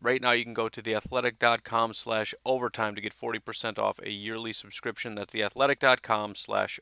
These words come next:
overtime. So I've already talked about how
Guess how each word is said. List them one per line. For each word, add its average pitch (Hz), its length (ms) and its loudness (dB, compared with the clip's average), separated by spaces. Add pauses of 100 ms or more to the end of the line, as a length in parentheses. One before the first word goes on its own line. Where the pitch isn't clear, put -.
(100)
overtime. 78 560 -12 (680)
So 147 380 4
I've 139 400 0
already 147 280 4
talked 135 260 4
about 117 220 2
how 113 340 2